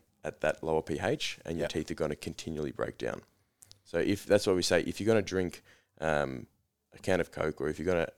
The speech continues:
Speaker 1: have something sweet, have it all at once or have it with dinner
Speaker 2: Mm-hmm.
Speaker 1: or, or have it with a meal.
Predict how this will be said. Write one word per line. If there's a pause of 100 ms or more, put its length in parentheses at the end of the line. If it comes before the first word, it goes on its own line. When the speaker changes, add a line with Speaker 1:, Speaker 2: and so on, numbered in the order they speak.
Speaker 1:
have
something
sweet, (720)
have
it
all
at
once
or
have
it
with
dinner (160)
Speaker 2:
Mm-hmm.
Speaker 1:
or,
or
have
it
with
a
meal.